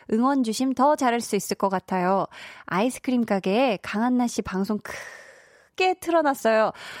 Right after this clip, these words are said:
손님들한테 홍보할게요. 라고 해주셨습니다. 이야, 이건 정말 거의 손편지에 가까운 분량의 문자를 이렇게 적어서 보내주셨는데요. 너무너무 감사합니다.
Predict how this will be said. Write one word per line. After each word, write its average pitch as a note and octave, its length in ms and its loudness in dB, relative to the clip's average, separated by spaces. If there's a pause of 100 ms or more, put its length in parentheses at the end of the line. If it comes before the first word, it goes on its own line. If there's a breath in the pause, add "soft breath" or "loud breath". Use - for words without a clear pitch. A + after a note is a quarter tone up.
(140 loud breath)
손님들한테 D#4 920 2 (140)
홍보할게요. D#4 920 4
라고 G#3+ 380 2
해주셨습니다. F#3 1080 2 (680 soft breath)
이야, F3+ 300 -2
이건 B3 380 -2
정말 A3+ 320 0
거의 G3+ 420 0 (640 loud breath)
손편지에 F#4+ 680 0
가까운 G#3+ 800 0
분량의 G3+ 760 0
문자를 G3 540 0
이렇게 F3 240 -4
적어서 F#3 320 -4
보내주셨는데요. F#3 1300 0 (240)
너무너무 A3+ 460 2
감사합니다. E3+ 840 -4